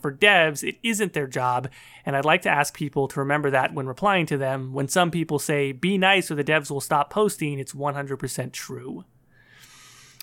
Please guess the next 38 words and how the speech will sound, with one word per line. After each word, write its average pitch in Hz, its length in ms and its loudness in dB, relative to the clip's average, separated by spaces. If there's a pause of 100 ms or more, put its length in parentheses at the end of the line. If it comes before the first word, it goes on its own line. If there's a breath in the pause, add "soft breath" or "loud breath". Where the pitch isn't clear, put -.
(180)
Um, 135 420 2 (200 loud breath)
so 170 360 6
I 180 160 6
don't 226 120 6
know. 226 220 8
I, 147 100 6
I, 160 140 6 (100)
I, 160 160 4 (160)
I 180 100 4
take 190 260 -2
that 190 200 8
and 180 80 0
I 165 100 6
think 175 400 -2 (520 soft breath)
in 208 120 6
some 226 280 2
instance, 208 640 2 (840)
you 208 80 2
know, 175 100 6
with 156 100 2
the 156 60 0
Ben 165 180 4
Irving 156 280 4
thing, 131 280 -2
that's 175 200 0
not 170 160 6
what 139 80 0
was 131 100 -6
happening. 143 380 2
He 139 80 -6
was 135 100 -8
going 139 160 0
to 139 60 -2
his 131 100 -2
brother's 135 320 0
wedding, 160 420 2
but 139 180 -2
then 135 480 0